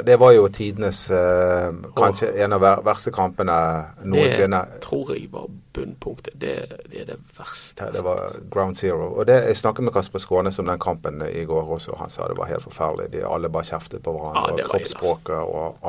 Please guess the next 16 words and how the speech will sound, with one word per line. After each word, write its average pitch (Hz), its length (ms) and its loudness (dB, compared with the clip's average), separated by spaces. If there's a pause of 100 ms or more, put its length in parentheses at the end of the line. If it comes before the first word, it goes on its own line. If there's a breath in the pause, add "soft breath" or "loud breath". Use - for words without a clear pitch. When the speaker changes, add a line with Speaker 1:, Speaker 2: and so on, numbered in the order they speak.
Speaker 1:
alt. - 340 -14 (640 loud breath)
Speaker 2:
Skårte 127 320 4
med 123 80 4
Speaker 1:
Eh, 127 80 4
Speaker 2:
hånden, 120 240 2
gjorde - 240 -8
de. - 40 -14 (760)
Speaker 1:
Det 156 160 -4
gjorde 87 220 -2
de 98 100 2
også. - 240 -2
Speaker 2:
Ja, 123 240 -2
har - 60 -8
vi 135 100 -4
glemt 127 240 0
det? 135 120 -2